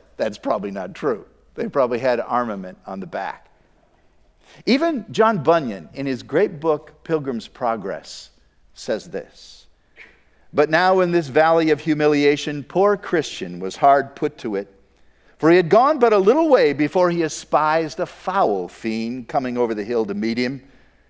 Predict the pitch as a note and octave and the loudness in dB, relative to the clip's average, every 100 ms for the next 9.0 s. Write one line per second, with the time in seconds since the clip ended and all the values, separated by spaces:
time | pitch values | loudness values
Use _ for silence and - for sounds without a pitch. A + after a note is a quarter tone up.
0 | _ B2+ B2 B2+ D3 D#3+ E3+ E3+ - _ | _ -2 -2 0 0 0 -2 -6 -12 _
1 | _ _ _ _ _ _ B2 B2 E3 - | _ _ _ _ _ _ -10 -8 -10 -8
2 | A#2+ F2+ E2+ D#2 C#2+ - _ _ _ _ | -6 -6 -8 -14 -18 -20 _ _ _ _
3 | _ _ _ _ _ _ _ - D3+ C#3+ | _ _ _ _ _ _ _ -2 -2 0
4 | B2+ - D#3 D3+ B2 B2 D#3 E3 B2 C3 | -4 -2 -2 -2 -2 2 2 0 0 0
5 | G#2+ E3 G#3 D3+ - - F3+ E3 G#3 G#3+ | 2 4 4 2 -2 -4 -2 0 2 2
6 | C#4 C#4 B3+ F#3+ A3 A3 E3 G3 E4+ G#4 | 2 -2 -2 2 2 4 4 2 2 4
7 | C4+ D#3+ G#3+ F#3 - - - D#3 C3+ - | 4 4 4 4 0 -2 0 2 2 -2
8 | - G#3+ B3 F3+ D3+ A#2+ C#3 F3 D#3+ A#2 | 0 2 2 0 -2 0 2 4 4 0